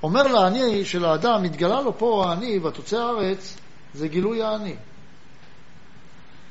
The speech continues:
פתאום אתה יודע שאתה קיים.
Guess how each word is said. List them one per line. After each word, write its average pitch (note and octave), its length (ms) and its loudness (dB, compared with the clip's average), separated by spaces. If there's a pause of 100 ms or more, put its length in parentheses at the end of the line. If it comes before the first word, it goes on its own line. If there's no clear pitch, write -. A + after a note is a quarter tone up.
(880)
פתאום B3 280 4
אתה C4 120 8
יודע B3 240 8
שאתה A#3 260 2
קיים. A3 340 0